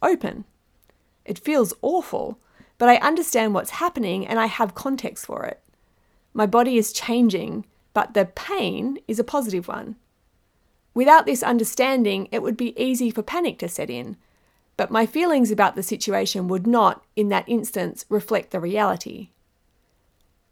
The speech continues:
Our attachment and labelling of sensation affects our experience to a far greater extent than most of us realise. So much so that it can consume our lives. Perceptions, stories,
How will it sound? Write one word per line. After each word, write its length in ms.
Our 160
attachment 720
and 120
labelling 540
of 80
sensation 800
affects 500
our 160
experience 720
to 120
a 60
far 400
greater 300
extent 480
than 120
most 240
of 100
us 140
realise. 680
So 260
much 240
so 260
that 140
it 100
can 160
consume 640
our 220
lives. 680
Perceptions, 880
stories, 840